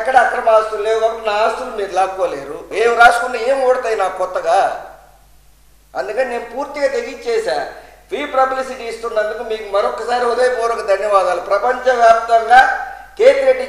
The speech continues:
జగదీశ్వర్ రెడ్డి అది చెడ్డ కానీ మంచి కానీ free publicity ఇస్తున్నారు. మీరు ఇలాగే నా మీద ఇంకా అభియోగాలు మోపాలి, నన్ను ఇంకా ఒక గ్రామ నాయకుడి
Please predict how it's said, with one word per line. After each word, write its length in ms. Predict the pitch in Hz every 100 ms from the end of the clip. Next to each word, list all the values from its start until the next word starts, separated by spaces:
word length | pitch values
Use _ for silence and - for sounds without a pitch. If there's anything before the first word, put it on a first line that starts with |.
| 208
జగదీశ్వర్ 560 | 240 247 254 240 247
రెడ్డి 380 | 220 220 - 254 208 - - - -
అది 120 | 190
చెడ్డ 280 | 196 190 196 247
కానీ 180 | 240 240
మంచి 260 | 220 214 220
కానీ 200 | 220 226 226
free 160 | 262 302 254
publicity 460 | 254 233 220 196 175
ఇస్తున్నారు. 480 | - 139 135 123 151
మీరు 140 | 214 202
ఇలాగే 460 | 220 240 240 269 294 - - - -
నా 120 | 160
మీద 200 | 190 220
ఇంకా 200 | 202 202
అభియోగాలు 500 | 196 196 214 208 202
మోపాలి, 640 | 202 202 202 208 208 - - - - -
నన్ను 200 | 175 185
ఇంకా 300 | 233 262 247 214 - - - - - _
ఒక 180 | 175 185 208 139 - -
గ్రామ 280 | 156 208 240
నాయకుడి 460 | 226 226 220 214